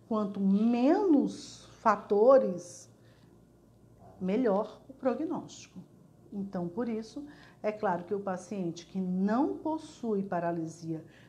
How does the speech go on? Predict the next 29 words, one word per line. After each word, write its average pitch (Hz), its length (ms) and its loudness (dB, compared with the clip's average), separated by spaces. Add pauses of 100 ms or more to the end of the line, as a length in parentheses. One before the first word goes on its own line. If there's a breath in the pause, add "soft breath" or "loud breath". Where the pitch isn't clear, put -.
(120 loud breath)
não 247 360 0
possui 254 640 -6
uma 190 180 -2
doença 175 460 -2
como 175 220 -6
esclerose 196 720 -2
tuberosa, 175 880 -4 (360 loud breath)
um 175 140 -4
estudo 220 340 -6
de 226 140 -8
Weber, 175 760 0 (380 loud breath)
ele 208 260 2
tem 175 340 -2
melhor 294 760 4
prognóstico 240 840 -2
do 294 140 -6
que 294 120 -8
um 302 120 0
paciente 208 640 -6
que 254 140 -8
já 240 260 2
possui 277 540 -4
o 214 80 -4
diagnóstico 220 680 -4
de 302 140 -6
sua 214 320 -6
doença 180 460 -4
de 190 100 -8
base. - 380 -10